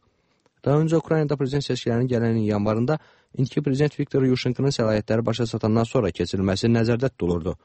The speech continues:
Amma Ukrayna Rusiya meyilli müxalifəti Viktor Yanukovyçin tərəfdarları və narıncı inqilabla hakimiyyətə gəlsə də, sonradan Yushchenko ilə ayrılan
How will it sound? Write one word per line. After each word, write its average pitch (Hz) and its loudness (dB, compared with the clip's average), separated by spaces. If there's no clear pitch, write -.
Amma 131 4
Ukrayna 139 0
Rusiya 131 0
meyilli 113 0
müxalifəti 107 -4
Viktor 107 -2
Yanukovyçin 98 -2
tərəfdarları 107 0
və 139 2
narıncı 139 0
inqilabla 147 0
hakimiyyətə 127 -2
gəlsə 113 -2
də, 139 0
sonradan 127 0
Yushchenko 120 -2
ilə 101 2
ayrılan 135 2